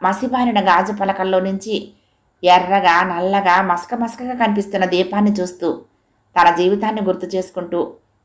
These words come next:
మోకాళ్ల మీద గడ్డం ఆంచుకుని కూర్చున్న సౌదామిని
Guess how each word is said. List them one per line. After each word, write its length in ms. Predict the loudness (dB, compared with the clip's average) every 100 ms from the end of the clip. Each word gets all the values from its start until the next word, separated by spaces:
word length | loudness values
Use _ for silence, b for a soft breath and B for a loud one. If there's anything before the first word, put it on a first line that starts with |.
| _ 2
మోకాళ్ల 460 | 4 4 2 -2
మీద 180 | 0 0
గడ్డం 420 | 2 2 2 0
ఆంచుకుని 400 | 0 0 -2 -4
కూర్చున్న 380 | -2 -4 -4 -6
సౌదామిని 760 | -4 -4 -2 -2 -2 -4 -6